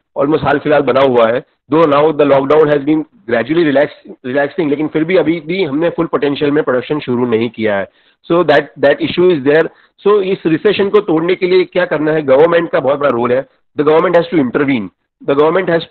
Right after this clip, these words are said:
to, uh, incentivize the industries। The government has to, uh, take some measures, some concrete steps, जिससे ये रिसेशन का दौर जल्दी से निकल जाए और हम इस रिसेशन के दौर में, साइकिल में फंस ना जाए। And the government has rightly done that by announcing a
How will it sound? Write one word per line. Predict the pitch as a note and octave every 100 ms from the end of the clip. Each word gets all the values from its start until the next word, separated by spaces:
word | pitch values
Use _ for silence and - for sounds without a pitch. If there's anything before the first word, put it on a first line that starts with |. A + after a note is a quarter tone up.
| G3
to, | G#3 G3 - - C3+
uh, | C#3+ -
incentivize | E3+ F3 G3 F#3+ F3+ F3 D#3+
the | D#3+
industries। | D3 D#3+ - E3 D#3
The | D3 D3+
government | D#3 D#3+
has | D3+ C3+
to, | E3+ D#3+ - _
uh, | C#3 C#3 D#3 E3
take | -
some | F3+ D3+
measures, | C3 E3+ E3 C3
some | D3+ D3+ - - D3
concrete | D3 C#3+ F#3 F3+ -
steps, | E3+ D#3 C#3
जिससे | C#3+ - F#3 G3 - - E3+
ये | F3+
रिसेशन | E3 G3 F#3+ G3 F#3+
का | G3
दौर | D3 D#3+ F3 D#3+ C3
जल्दी | C#3+ D#3+
से | E3+
निकल | C#3+ A#2+ C#3
जाए | C3+ C#3
और | D3+ C#3
हम | D#3+
इस | C#3
रिसेशन | B2+ D#3+ C#3+ D#3
के | D#3
दौर | B2+ C3+
में, | C#3+
साइकिल | - A#2+ C#3+
में | D3
फंस | A#2+ A#2 A#2+
ना | A2
जाए। | F#2+ F#2 _ _ _ _ -
And | D#3 D#3+
the | E3
government | D#3+ F3 G3 G3
has | E3 B2+
rightly | C3 D#3 E3 F3
done | D3+ D3 D3+
that | D#3 D#3 _ _ _
by | C3 C#3+ C#3+ C#3
announcing | C3+ C#3 C#3 D3
a | D3